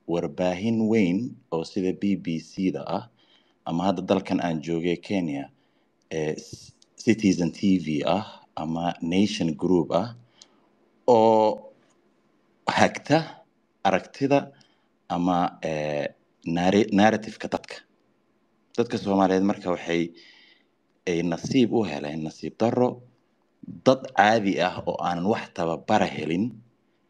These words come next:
ee baraha bulshada jooga, ee ku shaqaysta ama siyaabo kale, dana kale ka leh. Marka aniga keliya haddii la rabo narrative-ka Soomaalida in la xalliyo, ee, waa in la helaa warbaahin weyn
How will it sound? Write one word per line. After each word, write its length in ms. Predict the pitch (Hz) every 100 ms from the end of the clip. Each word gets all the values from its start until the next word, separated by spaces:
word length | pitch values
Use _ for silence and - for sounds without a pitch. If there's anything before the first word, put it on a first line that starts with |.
| _ _ _ -
ee 140 | - 80
baraha 380 | 95 98 95 76
bulshada 480 | 80 - 92 82 73
jooga, 580 | - 76 76 104 135 - _ _ _ _ -
ee 120 | 80
ku 160 | -
shaqaysta 720 | 110 92 - 85 80 - 107 90
ama 180 | 85 80
siyaabo 460 | - 82 82 87 87
kale, 260 | 85 80 - _ _ _ -
dana 260 | 85 87 -
kale 260 | - 76
ka 160 | - 76
leh. 140 | - -
Marka 280 | 92 - 98
aniga 360 | 101 107 95 - - - _ -
keliya 380 | 120 117 123 87
haddii 220 | 85 90 104
la 80 |
rabo 240 | 92 85 87
narrative-ka 500 | 95 95 - - 80
Soomaalida 540 | - 82 82 90 85
in 160 | 85 80
la 60 | 69
xalliyo, 420 | - 71 67 65 _ _ _ _ _ _ _ _ 73
ee, 380 | 71 69 69 - -
waa 280 | 78 78 80
in 220 | 101 98 85
la 60 |
helaa 520 | 71 76 76 78 76 -
warbaahin 920 | 78 78 78 76 67 82 80 101 101 98 92
weyn 360 | 98 80 78